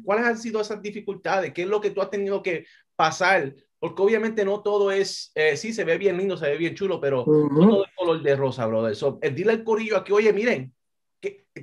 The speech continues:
Speaker 1: tiempo difícil es de, de, de Chris".
Speaker 2: Oye, mira, real, como te había dicho, yo empecé como a mis quince años,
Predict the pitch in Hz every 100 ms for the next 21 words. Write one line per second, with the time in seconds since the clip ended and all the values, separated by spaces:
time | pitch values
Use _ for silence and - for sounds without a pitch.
0 | - 202 240 233 233 220 196 185 175 170
1 | 170 151 135 139 127 131 120 92 - _
2 | _ _ _ _ _ _ - 180 185 175
3 | 185 170 - 160 175 190 196 185 - 170
4 | 170 175 185 185 175 - 165 165 175 196
5 | 185 202 202 190 _ - 160 160 156 -
6 | 185 180 180 180 185 180 175 165